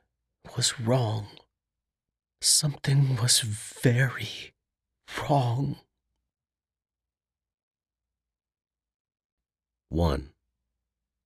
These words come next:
Present day, Huntsville State Penitentiary. Death row. Twenty-three hundred.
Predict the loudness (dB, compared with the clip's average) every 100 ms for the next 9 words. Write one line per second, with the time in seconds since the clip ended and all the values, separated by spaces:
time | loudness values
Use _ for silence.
0 | _ _ 2 4 6 4 4 4 2 -4
1 | -14 _ _ 2 4 4 2 2 2 2
2 | 0 0 0 2 2 2 2 -2 -4 -12
3 | -20 _ _ _ _ _ _ _ -8 2
4 | 2 4 2 0 -2 -12 -20 _ _ _
5 | _ _ _ _ _ -10 0 2 2 0
6 | -2 -2 -4 -8 -10